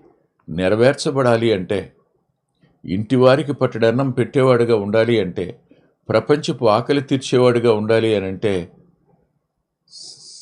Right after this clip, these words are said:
సమస్యలో ప్రజలు నిన్ను మర్చిపోవడం అనేది ఓ పరిష్కారం అవుతుందేమో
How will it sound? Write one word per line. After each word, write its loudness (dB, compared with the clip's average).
సమస్యలో -2
ప్రజలు 0
నిన్ను -4
మర్చిపోవడం -2
అనేది -6
ఓ -8
పరిష్కారం -6
అవుతుందేమో -8